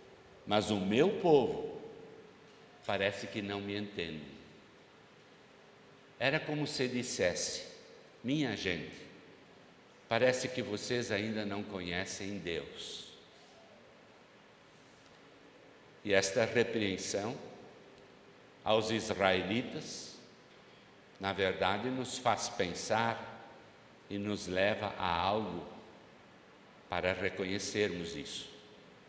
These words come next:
Muitas vezes nós também,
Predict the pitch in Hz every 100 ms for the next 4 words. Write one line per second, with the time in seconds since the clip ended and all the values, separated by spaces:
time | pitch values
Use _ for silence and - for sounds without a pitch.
0 | - - - - - - - - - -
1 | - - - 123 143 143 117 135 147 135
2 | 117 123 123 - 120 113 120